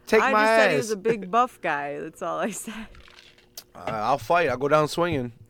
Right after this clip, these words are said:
Speaker 1: We'll see what happens. We'll see who comes out. <laughs>
Speaker 2: Oh,
Speaker 1: Yeah,
Speaker 2: my
Speaker 1: that's
Speaker 2: gosh.
Speaker 1: I don't know. What, what else? Do we, is there anything else we need to talk about?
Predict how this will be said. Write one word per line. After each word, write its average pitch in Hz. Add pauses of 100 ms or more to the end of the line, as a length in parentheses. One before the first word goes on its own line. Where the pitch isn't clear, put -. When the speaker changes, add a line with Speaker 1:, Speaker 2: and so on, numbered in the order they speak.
(240)
Speaker 1:
We'll 127
see -
what 151
happens. 147
We'll 131
see 165
who 160
comes 151
out. 160
<laughs> -
Speaker 2:
Oh, 185 (760)
Speaker 1:
Yeah, 107
Speaker 2:
my -
Speaker 1:
that's 113
Speaker 2:
gosh. 160 (680)
Speaker 1:
I 160
don't 123
know. 90
What, 170
what 180
else? 170
Do 131
we, 135 (100)
is 123
there 156
anything 160
else 170
we 165
need 170
to 165
talk 170
about? 87